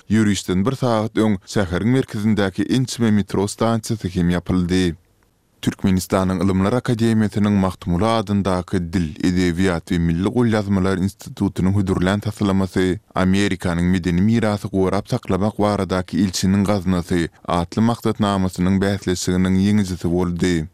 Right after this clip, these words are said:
Bu barada bäşinji noýabrda Amerikanyň Türkmenistandaky elçihanasy tarapyndan gurdunylan video maslahatyň dowamynda yglan edildi. T D H-nyň maglumatyna görä, bölünip berilýän serişdirler orta asyr golýazma we köne nesir kitaplaryny rejelemek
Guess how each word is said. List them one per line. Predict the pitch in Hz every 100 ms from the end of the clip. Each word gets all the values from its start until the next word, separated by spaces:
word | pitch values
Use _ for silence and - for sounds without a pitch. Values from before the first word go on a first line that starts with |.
| _
Bu | 104 104
barada | 101 95 90 92
bäşinji | 95 92 - 92 92
noýabrda | 123 120 117 107 113 101 98
Amerikanyň | 90 95 98 92 98 85 87
Türkmenistandaky | - - 90 87 - 85 85 87 - 117
elçihanasy | 110 - 117 101 92
tarapyndan | - 101 98 104 92 95
gurdunylan | 95 90 92 90 95 82 101
video | 110 127
maslahatyň | 113 107 95 92 90 98 92
dowamynda | 92 95 90 90 90 92 101
yglan | 110 95 87
edildi. | 82 85 87 90 87 85 - _
T | - 101
D | 92
H-nyň | 92 92 92
maglumatyna | 113 117 113 101 92 92 95
görä, | 101 92 82 78 -
bölünip | 104 98 90 110 -
berilýän | 117 104 107 107
serişdirler | 110 101 - 95 95 95 -
orta | 104 90 -
asyr | 107 113 104
golýazma | 101 101 95 95 92 95 90
we | 92
köne | 90 101 92 101
nesir | 120 110 113
kitaplaryny | - 110 104 - 95 98 95
rejelemek | 104 90 90 87 104